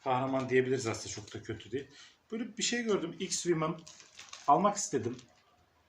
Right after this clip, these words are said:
Ee, kadınlarla alakalı şey zaten adından da belli. Hani hangi karakterler var içinde bilmiyorum açıkçası ama hani kütüphanemde böyle orijinal şeylerin bulunmasını seviyorum. O yüzden aldığım bir çizgi roman böyle.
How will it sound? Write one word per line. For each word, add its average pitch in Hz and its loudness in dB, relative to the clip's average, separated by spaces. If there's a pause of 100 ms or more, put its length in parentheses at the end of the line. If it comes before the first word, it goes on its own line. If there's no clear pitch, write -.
(440)
Ee, 110 -8
kadınlarla 147 -2
alakalı 127 0
şey 113 -4
zaten 117 -4
adından 110 -4
da 104 -6
belli. 131 0 (320)
Hani 147 -2 (140)
hangi 165 2
karakterler 156 4
var 151 6
içinde 135 -2
bilmiyorum 147 4
açıkçası 120 0
ama 196 -2 (240)
hani 196 -4
kütüphanemde 185 2
böyle 175 4
orijinal 160 4
şeylerin 170 2
bulunmasını 165 0
seviyorum. 147 0
O 160 0
yüzden 156 -4
aldığım 147 4 (380)
bir - -20
çizgi 139 0
roman 117 2
böyle. 131 -4